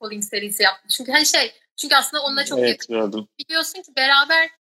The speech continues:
Speaker 1: bir şey yaptığın insanlarla çok yakınsın ve bence bunun kıymeti, yani bütün o, e, ne diyeyim, işte AutoCAD kurslarından işte ne bileyim önerebileceğim
Speaker 2: <laughs>
Speaker 1: teknik her şey aslında bir şekilde yapılıyor.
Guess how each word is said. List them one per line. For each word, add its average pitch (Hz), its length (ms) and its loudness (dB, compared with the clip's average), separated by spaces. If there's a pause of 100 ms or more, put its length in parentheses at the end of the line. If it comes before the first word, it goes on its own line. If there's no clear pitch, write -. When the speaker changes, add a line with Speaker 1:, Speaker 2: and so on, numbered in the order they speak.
(140)
Speaker 1:
bir 262 60 -10
şey 330 260 -4
yaptığın 269 380 -4
insanlarla 277 640 -4
çok 294 260 -14
yakınsın 330 540 -12
ve 320 140 4
bence 302 320 2
bunun 302 180 -6
kıymeti, 277 480 -6 (180)
yani 254 240 0 (240)
bütün 311 280 -4
o, 269 220 2 (420)
e, 233 160 -8
ne 277 120 -6
diyeyim, 240 260 -6 (180)
işte - 120 0
AutoCAD 285 420 -2
kurslarından 262 680 -2
işte 247 180 -2
ne 269 40 -2
bileyim 254 180 -4
önerebileceğim 269 560 0
Speaker 2:
<laughs> 262 80 0
Speaker 1:
teknik 226 360 0
her 339 120 6
şey 294 200 2
aslında 277 360 -4
bir 311 60 -16
şekilde 269 360 -12
yapılıyor. 226 540 -8